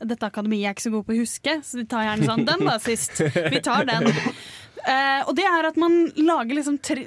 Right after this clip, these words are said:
eh, fire bolker, og så sier man, «For Best Picture kom, eh,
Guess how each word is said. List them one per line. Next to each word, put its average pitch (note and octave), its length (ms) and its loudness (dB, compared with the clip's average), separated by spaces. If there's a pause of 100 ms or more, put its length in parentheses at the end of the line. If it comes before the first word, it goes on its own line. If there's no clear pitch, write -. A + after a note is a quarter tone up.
eh, C#4+ 160 0
fire D#4 240 0
bolker, E4+ 480 -2 (640)
og C#4+ 100 -4
så E4 80 0
sier D#4+ 180 0
man, C#4 280 0 (260)
«For C#4+ 240 -2
Best B3+ 320 -6
Picture A#3 640 -2 (260)
kom, A#3 460 2
eh, A#3 520 0